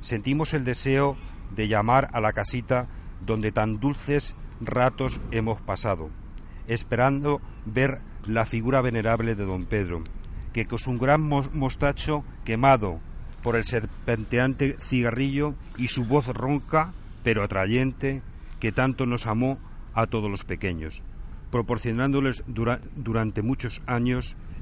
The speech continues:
el espe-, el espléndido aguinaldo de su nacimiento. La Nochebuena, fiesta universal, se le ce-, se celebra así casi en todas las partes de la cristiandad, y por eso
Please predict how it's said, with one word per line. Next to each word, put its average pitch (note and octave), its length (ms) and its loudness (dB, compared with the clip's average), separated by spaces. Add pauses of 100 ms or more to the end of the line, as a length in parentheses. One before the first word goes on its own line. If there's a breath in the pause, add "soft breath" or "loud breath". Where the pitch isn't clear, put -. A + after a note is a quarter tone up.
el B2 180 2
espe-, A2 420 -2
el G#2+ 180 0
espléndido A#2 760 -2 (240 loud breath)
aguinaldo G2+ 720 0
de F#2 160 0
su - 120 -4
nacimiento. E2 680 -6 (680 loud breath)
La G#2+ 160 2
Nochebuena, D3 600 2 (180)
fiesta A#2+ 360 0
universal, A#2+ 720 2 (140)
se - 140 -8
le A2 120 0
ce-, A#2+ 220 -6
se G#2+ 200 -2
celebra B2+ 360 0
así C3 220 -2
casi A#2 240 -4
en G2 80 -2
todas A2+ 160 -2
las A#2 100 0
partes G#2 320 -2
de G#2 60 -2
la G2 120 0
cristiandad, F2+ 560 -4 (520 loud breath)
y A2 100 0
por G2+ 220 -2
eso B2+ 420 0